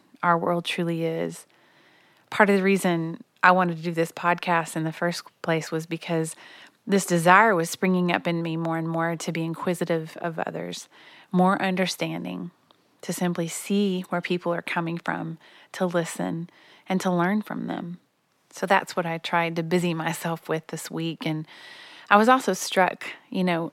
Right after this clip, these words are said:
how imperative it is that, yes, we stay informed through the media and we stay tuned into the matter at hand.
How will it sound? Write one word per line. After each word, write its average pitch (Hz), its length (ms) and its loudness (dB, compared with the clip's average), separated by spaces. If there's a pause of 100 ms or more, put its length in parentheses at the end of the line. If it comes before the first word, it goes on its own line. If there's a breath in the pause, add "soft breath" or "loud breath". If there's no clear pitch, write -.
how - 240 4
imperative 196 520 2
it 175 120 -4
is 170 220 -2
that, 170 180 -2
yes, 170 300 0
we 180 100 0
stay 190 320 0
informed 180 640 2
through 190 140 0
the 170 80 0
media 165 640 -4
and 160 160 -8
we 160 80 -2
stay 160 260 -2
tuned 170 320 0
into 165 240 0
the 170 60 -2
matter 160 320 -2
at - 80 -4
hand. 160 440 -2